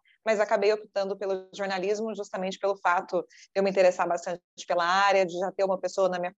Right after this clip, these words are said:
família que fazia jornalismo, que era minha prima, e também pelo fato de eu gostar muito de escrever, de ler, de acompanhar o noticiário, não só de, de revista, de jornais, mas também de T V.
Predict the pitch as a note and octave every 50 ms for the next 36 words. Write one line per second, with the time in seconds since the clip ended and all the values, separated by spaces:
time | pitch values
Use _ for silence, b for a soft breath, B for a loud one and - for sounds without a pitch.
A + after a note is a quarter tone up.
0 | _ _ - F#3 F#3 F3+ F3 F3+ F3+ F3+ F3 E3+ - - F3+ F3 D#3+ F3 F#3 E3
1 | F3 F3 F3 E3+ F3 F#3+ F3+ F3+ F3 F3 F3+ E3+ E3+ E3 D#3 - - F#3+ G#3 G#3
2 | G#3+ G#3 G3+ G#3 G3+ G3+ _ _ b b b b b b - G3 F#3+ G#3 G3 F#3+
3 | F3+ F#3 G3 G3+ F#3+ G#3+ G3 G3 G3 G3 - G3 F3+ F#3+ G3+ F#3 F#3+ F#3+ G3 F#3+
4 | G3 F#3+ F#3 F#3 F#3 G3 F3 E3+ F3 - - A#3+ B3 A#3+ - F#3 F#3+ G3 G#3 G#3
5 | G#3+ G#3 G3 G3 F#3 F3+ D3+ D#3+ F#3 G3+ G3+ F#3+ F3+ F3+ G3+ G#3+ A3 G#3+ G#3 G3+
6 | G3 F#3+ F#3 _ _ _ _ _ _ _ - F#3+ F#3+ F#3+ G#3 G3 F#3+ G#3 G3+ G3
7 | F#3+ G3+ A3 A3+ A3 G#3 G3 G#3+ - - - F3+ F3 F#3 G3 G3+ F#3+ F#3 F#3 F#3+
8 | G3 F#3+ F#3+ - G3 F#3+ F#3+ F#3 F#3 E3 E3+ F3 F3+ F3+ F3 F3 E3+ E3+ D#3+ D#3
9 | D3 D3 D3+ E3+ F#3 F3+ D#3+ E3+ F3+ F3+ F3+ G3 F3 E3 E3 G#3 A#3+ A#3+ A3 G3
10 | F3+ - - F#3 E3+ E3 E3+ E3 E3 F3 E3+ E3+ F3 F#3 G3+ G#3 G3 F#3 F3+ F#3
11 | F3+ F3 - F3+ F3 F3+ F#3 F#3+ F3+ G3 F#3+ - G#3 G#3 G3 F3 F3+ F3+ G3 G#3
12 | G#3+